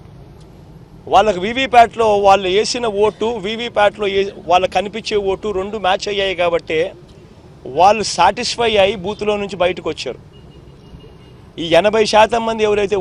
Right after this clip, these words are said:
ఓటేశారో ఎవడు కంప్లైంట్ చేయలే, ఏ ఓటరు కూడా కంప్లైంట్ చేయలే. ఇప్పుడు నేనున్నాను, వెళ్ళి నేను ఫ్యాన్ గుర్తుకు నేను నొక్కినాక, నొక్కిన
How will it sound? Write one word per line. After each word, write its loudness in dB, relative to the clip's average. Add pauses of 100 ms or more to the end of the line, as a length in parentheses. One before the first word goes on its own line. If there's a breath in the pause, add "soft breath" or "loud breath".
ఓటేశారో -2
ఎవడు -2
కంప్లైంట్ -4
చేయలే, 0 (1080)
ఏ 0 (140)
ఓటరు 0
కూడా -2
కంప్లైంట్ -4
చేయలే. -4 (380 loud breath)
ఇప్పుడు -10
నేనున్నాను, 4 (760)
వెళ్ళి -2
నేను -4
ఫ్యాన్ 6
గుర్తుకు -4
నేను -4 (300)
నొక్కినాక, 2 (460)
నొక్కిన -2